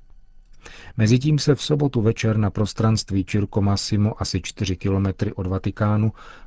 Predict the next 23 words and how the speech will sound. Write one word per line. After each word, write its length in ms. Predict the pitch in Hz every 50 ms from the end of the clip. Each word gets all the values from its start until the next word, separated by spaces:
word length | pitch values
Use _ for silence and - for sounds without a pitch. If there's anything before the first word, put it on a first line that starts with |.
| -
konala 320 | - - 139 147 160 151 127
modlitební 600 | 107 110 107 110 120 - - 123 113 123 123 113
vigílie 500 | 104 113 104 104 113 110 101 95 90 87
za 160 | 82 87 92
účasti 540 | - 107 98 95 - 107 95 - - - 101
dvou 200 | 90 92 95 95
set 220 | - - 110 98 -
tisíc 400 | - 92 - - 98 90 - -
lidí. 360 | 98 95 92 92 90 85 - - - - - - - - - - - - - - - -
Jednotlivé 560 | 107 107 104 110 107 98 - 117 104 107 107
desátky 560 | 95 101 98 - - 101 101 104 - - 110
modlitby 460 | 95 95 92 90 98 98 87 85 98 95
růžence 520 | 101 101 98 95 110 104 101 - - 101
se 180 | - - 92 85
střídaly 520 | - - - 98 92 90 98 90 92 92
s 80 | - -
filmovými 640 | - 101 95 95 92 95 95 90 92 92 95 95
záběry 440 | 85 90 92 92 95 87 95 92 95
z 80 | 90 -
pontifikátu 840 | - - 98 95 - - 101 - 104 95 - 101 95 92 - - 98
Jana 220 | 92 92 92 95
Pavla 300 | 90 - 98 92 95 98
druhého, 540 | 95 92 101 98 98 104 101 98 92 92 87